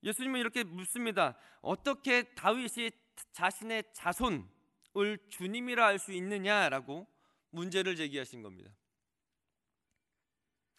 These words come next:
바리새인들은 메시아에 대한 뚜렷한 자신들의 생각을 가지고 있었습니다. 메시아가 오면 압제에서 벗어나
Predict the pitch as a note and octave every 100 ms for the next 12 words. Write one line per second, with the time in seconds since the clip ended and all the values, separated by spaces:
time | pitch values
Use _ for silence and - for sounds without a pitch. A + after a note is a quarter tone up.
0 | - - - D#3+ G3+ A3+ A#3+ A#3 A3 A#3
1 | A3+ D#3+ E3+ F#3 A3 A3 G#3+ G3+ G#3 F#3+
2 | E3+ - - B3+ B3+ - G#3+ E3+ G2+ G#2
3 | _ - - E3+ A#3 A#3+ A3+ A3 G3+ G3
4 | F3+ D#3+ D3 C#3+ C#3+ - C3 A2+ A2 -
5 | _ _ _ _ D#3+ F#3+ A#3 A#3 A3 G#3+
6 | G3+ A3 F#3 F#2 - _ _ _ _ _
7 | - E3+ - G#3+ A3 F#3+ F#3+ F#3 F3 E3+
8 | F3 G3+